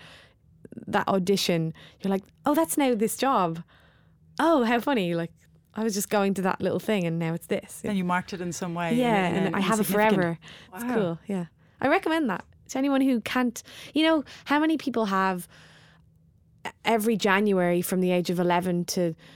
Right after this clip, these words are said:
Speaker 1: sixteen, and then no Februarys, Marches, Aprils, because it's boring. Keeping a diary is boring, and you end up ranting and going off, and it's always,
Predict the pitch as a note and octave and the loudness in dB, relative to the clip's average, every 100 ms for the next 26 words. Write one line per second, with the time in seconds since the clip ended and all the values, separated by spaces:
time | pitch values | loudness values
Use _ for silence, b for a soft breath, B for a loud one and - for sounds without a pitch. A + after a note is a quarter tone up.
0 | B - - F#3 - G#3 F#3+ F3+ F3+ F#3 | B -6 -4 -4 -4 0 0 2 0 2
1 | F#3 F#3 F#3+ F3+ F3+ F3 F3 F3 E3+ F3 | 2 0 0 0 2 2 2 0 0 0
2 | F3 F3+ E3+ G3 A#3 A3 - A#3+ B3 A#3+ | 0 0 -2 -2 0 -2 2 4 6 6
3 | G#3+ F#3 F3+ A3+ A3 G#3 G#3 G#3 F3+ G3 | 4 4 2 2 2 4 4 2 2 2
4 | F#3 F3 F3 F3+ G3+ G#3 - F#3 G3 G#3+ | 2 2 0 0 0 -2 -2 0 2 2
5 | G#3+ F#3+ F3+ F3 F#3 F#3+ G#3 - F#3 F3+ | -2 -2 -2 -2 0 0 0 -2 -4 -2
6 | G#3 A3 G#3 | 0 0 0